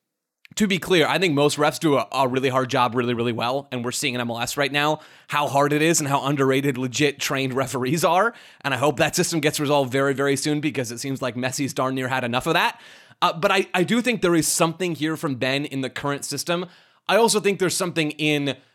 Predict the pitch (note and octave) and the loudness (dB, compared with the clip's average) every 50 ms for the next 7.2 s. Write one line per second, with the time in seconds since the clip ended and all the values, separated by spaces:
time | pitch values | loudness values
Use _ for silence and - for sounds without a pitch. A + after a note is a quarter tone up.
0 | _ - B2 C#3+ D3+ D#3+ D#3 D#3 D#3 C#3 C#3+ C3+ C#3 C#3 C#3 C#3 D3 C3 B2 B2 | _ -8 -6 -4 -2 -2 -2 -4 -2 -2 -2 -2 -2 -4 -4 -4 -4 -6 -4 -4
1 | A#2+ A#2 A#2+ B2 B2+ C3 A#2+ - C3+ A2+ C3 A#2+ A2 - _ - B2 A2+ G2+ - | -2 -2 0 0 0 0 -2 -4 -4 -4 -4 -4 -4 -6 _ -18 -18 -18 -18 -20
2 | _ _ _ _ _ _ _ - - C3+ A#2+ B2 B2+ C3+ C#3+ D3+ D3+ D3 _ - | _ _ _ _ _ _ _ -14 -10 -8 -6 -6 -4 -6 -6 -6 -8 -12 _ -10
3 | - B2+ B2 A#2+ A#2 G#2+ - - - A#2 G#2+ D3 C3 B2+ D3 B2 C3+ - A2+ A#2+ | -8 -8 -6 -6 -8 -8 -8 -10 -8 -6 -6 -6 -4 -4 -6 -6 -8 -10 -8 -10
4 | A#2+ A#2 C3+ A#2+ C3 B2+ G#2+ A#2+ B2 B2+ - - - A#2+ B2 B2+ - C#3 C3+ C3 | -8 -6 -4 -2 -2 -2 -4 -6 -10 -10 -10 -12 -12 -12 -10 -8 -8 -6 -6 -6
5 | B2 B2 A2+ - - A#2 B2 - - E3+ E3 F3 F3 - - - _ _ - - | -8 -10 -12 -12 -10 -10 -10 -8 -8 -8 -8 -8 -10 -16 -20 -20 _ _ -12 -8
6 | E3 D#3 C#3+ E3+ G#3+ - - C4 B3 G3+ F3 - A3 G3 F3+ D3+ C3 B2+ B2+ A2+ | -6 -4 0 0 0 0 0 -2 -2 0 0 2 2 2 2 2 2 2 2 0
7 | G2 - - | -2 -8 -18